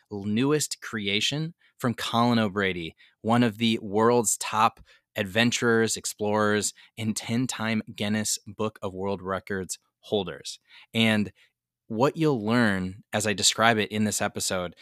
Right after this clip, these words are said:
is that this is not a physical challenge. This is a mental challenge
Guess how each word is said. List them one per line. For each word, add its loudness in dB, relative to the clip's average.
is -4
that -2
this 2
is -2
not 0
a -10
physical -2
challenge. 0
This 4
is 0
a 2
mental 0
challenge 0